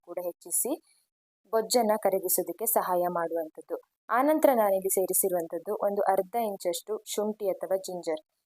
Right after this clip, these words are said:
ಈ ಜಿಂಜರ್ ಅಲ್ಲಿರುವಂತಹ ಥರ್ಮೋಜೆನಿಕ್ ಅಂಶ ನಮ್ಮ ಜೀರ್ಣಕ್ರಿಯೆಯನ್ನ ಸುಧಾರಿಸುತ್ತೆ. ಹಾಗೆ ನಮ್ಮ ಮೆಟಬಾಲಿಕ್ ಸಿಸ್ಟಮ್ ಅನ್ನ ಕೂಡ ಬೂಸ್ಟ್ ಮಾಡುತ್ತೆ.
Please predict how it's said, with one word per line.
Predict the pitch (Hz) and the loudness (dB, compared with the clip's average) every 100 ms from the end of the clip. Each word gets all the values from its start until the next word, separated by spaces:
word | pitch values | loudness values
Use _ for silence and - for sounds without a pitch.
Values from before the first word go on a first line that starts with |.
| - | -12
ಈ | 254 | -8
ಜಿಂಜರ್ | 214 247 254 302 | -2 2 6 6
ಅಲ್ಲಿರುವಂತಹ | 285 240 214 208 208 220 - | 6 2 2 0 0 -4 -2
ಥರ್ಮೋಜೆನಿಕ್ | 208 208 226 233 220 208 - | -2 0 0 0 0 -4 -6
ಅಂಶ | 175 175 - 208 - | -12 -8 -2 -2 -2
ನಮ್ಮ | 202 196 202 | -8 -6 -6
ಜೀರ್ಣಕ್ರಿಯೆಯನ್ನ | - 220 226 240 214 196 185 185 | -4 -4 -2 -4 -4 -8 -6 -6
ಸುಧಾರಿಸುತ್ತೆ. | - 180 175 170 180 - 220 269 - - _ 208 | -8 -8 -8 -4 -6 -6 -8 -8 -10 -20 _ -2
ಹಾಗೆ | 208 233 311 - _ _ 208 | 2 2 0 -4 _ _ -4
ನಮ್ಮ | 208 214 | 0 2
ಮೆಟಬಾಲಿಕ್ | 202 196 226 226 226 | 2 2 2 4 2
ಸಿಸ್ಟಮ್ | - - 208 190 | 0 0 0 0
ಅನ್ನ | 185 180 - | -2 -4 -6
ಕೂಡ | 170 202 269 _ | -4 -4 -4 _
ಬೂಸ್ಟ್ | 214 214 - | -6 -4 -6
ಮಾಡುತ್ತೆ. | 180 165 156 - - _ | -6 -4 -6 -8 -16 _